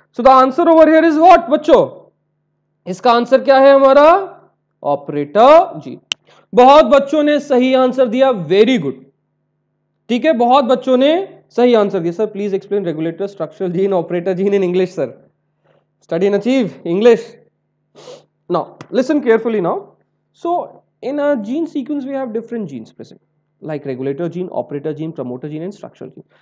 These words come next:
So regulator gene is a continuously synthesizing in nature, means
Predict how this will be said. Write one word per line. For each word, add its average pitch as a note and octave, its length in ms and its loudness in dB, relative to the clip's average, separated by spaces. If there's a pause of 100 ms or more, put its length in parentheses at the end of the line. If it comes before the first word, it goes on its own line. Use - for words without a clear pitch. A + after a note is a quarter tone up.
(140)
So - 180 -10
regulator A3+ 460 -6
gene A#3+ 220 -8
is F3 200 -10
a G#3 80 -6 (220)
continuously B3 720 -8
synthesizing A#3 720 -10
in D#3+ 260 -8 (200)
nature, B2+ 400 -14
means F#3 320 -8